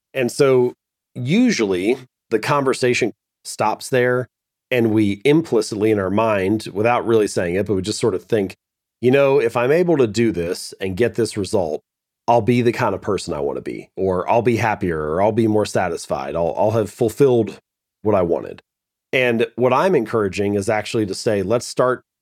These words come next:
that process in the reverse." So let's start with not what do I wish to achieve, but who do I wish to become? Who is the type of person I wanna become? This is what I call identity-based habits. What is the identity that I wanna have? And then which habits reinforce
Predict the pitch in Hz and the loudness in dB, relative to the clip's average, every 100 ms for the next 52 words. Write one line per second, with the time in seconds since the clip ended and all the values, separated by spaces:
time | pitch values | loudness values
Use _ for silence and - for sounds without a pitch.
0 | _ 113 101 - 104 101 107 110 92 82 | _ -2 -2 0 0 2 0 0 -2 -4
1 | 80 95 120 - - _ - 113 110 113 | -6 -2 -2 -4 -14 _ -4 0 2 0
2 | - 147 165 107 101 _ _ - 131 165 | -4 -2 -2 -2 -4 _ _ -4 0 0
3 | 107 101 131 135 110 98 113 117 85 - | 0 0 0 2 2 2 0 -2 -4 -2
4 | 123 78 78 90 - - 170 156 101 90 | -4 -4 -4 -6 -6 -2 0 0 0 0
5 | 92 104 - 73 - 113 82 - _ _ | 0 0 -4 -12 -6 -4 -4 -10 _ _
6 | _ _ _ - 135 151 - - - 127 | _ _ _ 0 2 2 2 -4 0 -2
7 | 110 - 98 85 87 76 71 65 73 82 | -2 -4 -6 -6 -4 -4 -4 -8 -10 -10
8 | 71 _ _ - 110 120 110 98 104 - | -12 _ _ -4 -2 2 2 2 0 0
9 | 85 92 92 82 73 60 55 - 71 - | -2 -2 0 -2 -4 -6 -6 -8 -8 -10
10 | - 127 143 131 107 87 104 107 92 87 | -2 0 2 4 2 2 2 2 0 -2
11 | 87 85 85 78 98 69 90 101 _ _ | -2 -2 -2 -2 -2 -2 -6 -8 _ _
12 | - 107 107 92 92 - - - _ - | -6 0 0 2 2 2 -4 -12 _ -8
13 | - 143 117 95 - - 95 104 127 113 | -2 0 2 0 -2 -10 -2 2 4 2
14 | - 127 90 73 - | 2 0 0 -2 -10